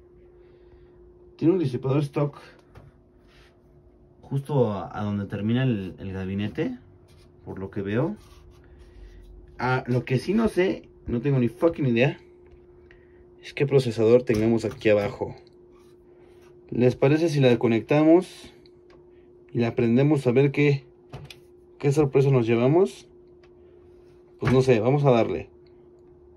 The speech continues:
Ok, la acabo de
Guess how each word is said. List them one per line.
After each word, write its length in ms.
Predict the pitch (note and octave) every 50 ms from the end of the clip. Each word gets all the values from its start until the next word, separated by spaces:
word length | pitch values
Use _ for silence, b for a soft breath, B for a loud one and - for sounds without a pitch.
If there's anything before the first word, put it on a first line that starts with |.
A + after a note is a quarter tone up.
| - - - - - - - - - - - - _ _ - - - - - - - - - - - - - - - - - - - -
Ok, 280 | - B2 B2+ B2 - - D#3+ F3 F#3 F#3+ F#3+ G3 F#3
la 120 | D3 C#3 B2
acabo 440 | B2 - D3+ D#3 D#3+ E3 D#3+ D3+ B2+
de 560 | A#2+ A#2+ A2+ A2 A2 G#2+ G#2 G#2 G2+ G2